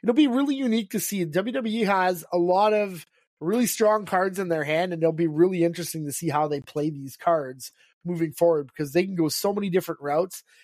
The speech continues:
And if they just really wanna screw the fans and just, like, I mean, screw the fans in a good way, like,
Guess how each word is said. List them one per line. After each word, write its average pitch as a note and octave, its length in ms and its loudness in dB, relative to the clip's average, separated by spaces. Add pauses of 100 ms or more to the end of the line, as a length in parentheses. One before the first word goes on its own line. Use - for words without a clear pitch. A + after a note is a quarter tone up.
(140)
And F3 160 2
if F3 120 -2
they G3 100 2
just G#3 220 -2
really F#3 240 2
wanna F3 220 2
screw G3 260 -6
the F3 80 -2
fans E3+ 360 -2
and D#3 80 -8
just, D#3+ 260 -2 (240)
like, F#3 100 2
I F#3+ 40 -2
mean, G#3 140 -2
screw C4+ 220 0
the C4 80 -2
fans A3+ 300 2
in F#3 80 -2
a E3+ 40 2
good F#3+ 220 2
way, D3+ 260 2
like, C#3+ 300 -4